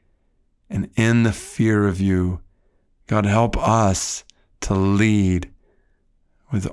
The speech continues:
awe before you, reverence of you, with a sober sense of our accountability before you,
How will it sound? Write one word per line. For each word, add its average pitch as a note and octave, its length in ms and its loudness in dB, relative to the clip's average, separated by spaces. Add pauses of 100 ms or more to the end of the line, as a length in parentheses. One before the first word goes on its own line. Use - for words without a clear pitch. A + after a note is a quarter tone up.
awe G#2+ 380 4
before G2+ 500 -2
you, G2 240 2
reverence G2+ 680 0
of F#2+ 320 -2
you, F2 340 -2 (880)
with G2+ 120 0
a F#2+ 80 2
sober A#2 680 0
sense A2+ 540 -2
of G2 100 -2
our G#2 200 0
accountability G2+ 840 0
before F#2 500 -2
you, E2+ 300 -2